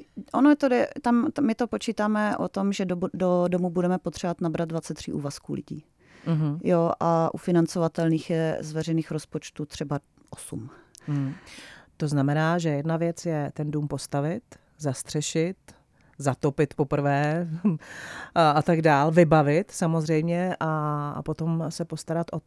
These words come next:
Speaker 2: ten personál.
Speaker 1: Je to přesně tak a, a my prostě budeme počítat s různými variantami, ale určitě nikdy neuděláme to, že bychom tam měli víc dětí, než zvládneme, protože
Speaker 2: Hmm.
Speaker 1: pro nás je opravdu nejdůležitější ta, ta špičková péče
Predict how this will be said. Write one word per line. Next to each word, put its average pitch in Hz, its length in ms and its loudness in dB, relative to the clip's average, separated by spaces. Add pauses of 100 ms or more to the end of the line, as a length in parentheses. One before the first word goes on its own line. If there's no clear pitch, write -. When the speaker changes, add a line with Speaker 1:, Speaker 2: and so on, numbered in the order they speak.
(140)
Speaker 2:
ten 180 160 -2
personál. 165 600 0 (400)
Speaker 1:
Je 151 120 2
to - 100 -2
přesně 190 320 -2
tak 160 240 0 (100)
a, 151 420 0
a 147 240 -2
my 156 140 2
prostě 160 480 -4
budeme 160 280 2
počítat 170 400 -4
s 156 80 -6
různými 165 420 2
variantami, 156 760 0
ale 156 260 -2
určitě - 400 -6
nikdy 156 280 0
neuděláme 160 540 2
to, 160 120 -4
že 160 120 -4
bychom 160 260 -4
tam 160 160 -4
měli 160 260 0
víc 160 200 -10
dětí, 165 260 -4
než 165 140 2
zvládneme, 147 540 -2 (120)
protože 170 260 -2
Speaker 2:
Hmm. - 40 -4
Speaker 1:
pro 151 140 -4
nás 156 220 -2
je 175 60 -2
opravdu 170 260 0
nejdůležitější 156 720 -2
ta, 156 300 -4
ta 160 180 -6
špičková 156 540 -4
péče 156 500 -2